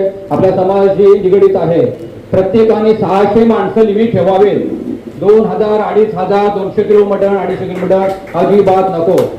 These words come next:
लिमिट लहान गरिबापासून श्रीमंतापर्यंत सहाशे माणसांचं लिमिट त्याच्यावर ठेवा, कारण नातेवाईक तेवढे होतात,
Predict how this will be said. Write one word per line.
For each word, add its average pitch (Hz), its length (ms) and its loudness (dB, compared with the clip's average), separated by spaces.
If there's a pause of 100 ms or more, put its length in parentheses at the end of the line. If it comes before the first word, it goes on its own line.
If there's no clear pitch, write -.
(200)
लिमिट 226 400 4
लहान 208 260 0
गरिबापासून 214 800 2 (380)
श्रीमंतापर्यंत 208 760 0
सहाशे 185 460 0
माणसांचं 196 420 0
लिमिट 190 260 0
त्याच्यावर 196 260 0
ठेवा, 190 180 4
कारण 180 220 0
नातेवाईक 190 480 2
तेवढे 185 180 2
होतात, 185 320 2